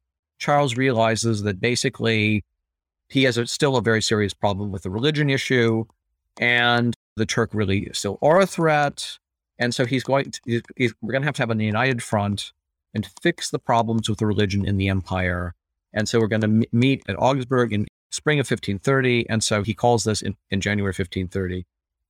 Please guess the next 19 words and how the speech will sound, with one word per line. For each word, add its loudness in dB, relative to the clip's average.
And 0
so 0
on 0
March 2
fourteenth, -2
then 0
a 0
whole 2
group 4
of -2
sort 0
of -4
early 2
Lutheran 0
theologians, 0
Luther, 0
Melanchthon, -2
Justus 0
Jonas, -2